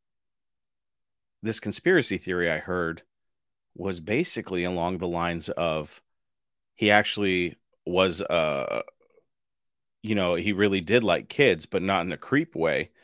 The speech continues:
And he was against all this crazy stuff, um, the bad things that happen to kids.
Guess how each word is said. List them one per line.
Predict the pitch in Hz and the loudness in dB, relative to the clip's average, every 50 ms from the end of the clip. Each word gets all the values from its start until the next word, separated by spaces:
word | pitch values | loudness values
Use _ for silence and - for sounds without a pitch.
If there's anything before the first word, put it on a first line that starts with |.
| - _ _ _ _ - | -20 _ _ _ _ -6
And | 90 92 82 | -6 -4 -2
he | 104 107 | -2 -2
was | 95 90 82 | -2 0 -2
against | 92 80 73 98 107 117 120 - - - | -4 -4 -2 -2 -2 0 -2 -2 -2 -2
all | 90 90 | -2 -2
this | 85 90 85 - - | -2 -4 -6 -6 -10
crazy | - - - 107 92 92 - 98 90 | -10 -2 0 0 0 0 -2 -4 -6
stuff, | - - - - 95 87 85 - - _ _ _ _ - - - - _ _ _ | -6 -6 0 2 2 2 2 0 -6 _ _ _ _ -20 -20 -20 -20 _ _ _
um, | 85 92 90 82 82 80 78 73 73 - _ _ _ - | -2 -2 0 0 0 -2 -4 -6 -10 -16 _ _ _ -14
the | 87 | -4
bad | 76 92 87 87 87 - | 2 4 4 4 4 2
things | - 95 92 87 - | -4 -8 -8 -6 -8
that | 95 - | -4 -2
happen | 95 90 - - 90 | -2 -2 0 -4 -8
to | 82 | -8
kids. | - - 151 - 65 - - - | -4 -2 -2 -2 -2 -4 -10 -14